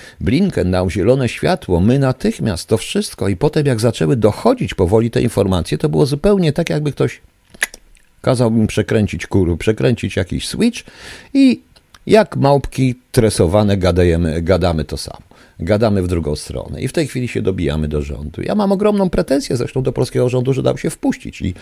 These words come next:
cały czas ciekaw jestem, kto ich tak naprawdę w to wpuścił,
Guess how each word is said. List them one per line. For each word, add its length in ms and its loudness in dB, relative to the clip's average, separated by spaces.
cały 320 2
czas 220 -2
ciekaw 300 -4
jestem, 280 0
kto 220 -2
ich 140 2
tak 180 -4
naprawdę 420 2
w 80 -8
to 120 0
wpuścił, 520 -4